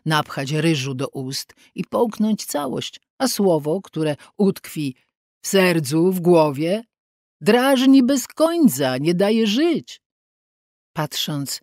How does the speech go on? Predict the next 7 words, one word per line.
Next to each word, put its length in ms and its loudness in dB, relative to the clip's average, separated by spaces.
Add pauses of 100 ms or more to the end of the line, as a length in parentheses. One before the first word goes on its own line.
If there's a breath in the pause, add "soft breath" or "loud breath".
(180)
z 120 -10
dzisiejszej 720 -8
perspektywy, 720 -10
było 320 -6
to 100 -10
pewnego 420 -10
rodzaju 480 -6